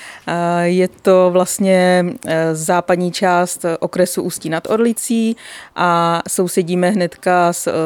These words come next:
chrudimským okresem, kam vlastně obec Vinary až do roku dva tisíce sedm patřila.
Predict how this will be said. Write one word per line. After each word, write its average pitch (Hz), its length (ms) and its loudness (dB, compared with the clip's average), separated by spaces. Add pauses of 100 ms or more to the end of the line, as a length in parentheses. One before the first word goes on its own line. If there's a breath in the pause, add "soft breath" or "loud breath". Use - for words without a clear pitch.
(120)
chrudimským 233 560 0
okresem, 220 500 2
kam 196 200 0
vlastně 190 280 0
obec 185 220 0
Vinary 185 340 2
až 175 140 0
do 180 120 0
roku 180 240 -2
dva 180 140 0
tisíce 175 440 -6
sedm 165 300 0
patřila. 156 540 -6